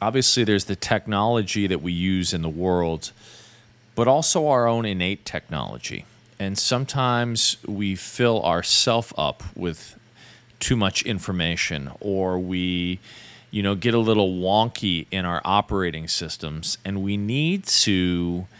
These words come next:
declutter the mess, to get rid of the trash, and to reboot our systems. And for me, uh, the best way to do that is nature,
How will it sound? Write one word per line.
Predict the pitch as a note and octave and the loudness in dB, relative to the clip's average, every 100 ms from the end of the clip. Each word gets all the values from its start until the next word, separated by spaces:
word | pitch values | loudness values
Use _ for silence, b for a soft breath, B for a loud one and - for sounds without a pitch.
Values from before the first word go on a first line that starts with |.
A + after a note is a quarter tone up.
| B B B B B _ - | B B B B B _ 0
declutter | C3+ E3+ - - A2 A2 A2+ G#2+ | 4 4 0 2 4 4 2 0
the | F#2 | 0
mess, | F#2+ F#2+ - - G2 - - - - | 0 -2 -2 0 0 0 -4 -10 -6
to | F#2+ | -4
get | A2+ A#2 - | 2 2 2
rid | G#2+ A2+ A2+ A2+ G#2 | 4 6 6 4 0
of | F#2+ F2 F#2 | -4 -4 -6
the | |
trash, | - - G#2 E2 A#1+ - - - - B B B B _ | -6 0 2 4 0 -2 -4 -4 -10 B B B B _
and | G2 F#2+ F#2 F2+ F2+ | -4 -2 -2 -2 -4
to | - - G2+ F#2 F#2 F2 F2+ F2 E2+ - | -6 -2 2 2 2 0 0 -2 -4 -6
reboot | F2 A2 C3+ G2+ A2 E2+ - - - - - _ | 0 2 2 4 2 2 -2 -6 -6 -16 -20 _
our | D#2+ D2 | -2 0
systems. | - F2 - - G#1+ - - - _ B B B B B B B B F2+ | 0 0 -4 -8 -10 -8 -8 -10 _ B B B B B B B B -4
And | F#2+ F2+ | -4 -4
for | - G2+ | -6 -6
me, | A#2 C#3+ C#3 A#2+ A#2+ B2+ - _ _ _ _ _ _ G#2+ | 0 2 4 2 -2 -6 -10 _ _ _ _ _ _ -8
uh, | F#2 F2+ | -6 -6
the | F2 | -8
best | E2 A2+ A2 - | 0 2 2 0
way | A2 G2 | 0 0
to | |
do | E2 F#2+ | -2 0
that | F2+ F2+ - | 2 2 0
is | F2+ D#2 | -8 -8
nature, | E2+ F2 F#2+ - G#2 G2 | -6 -4 -4 -2 0 -2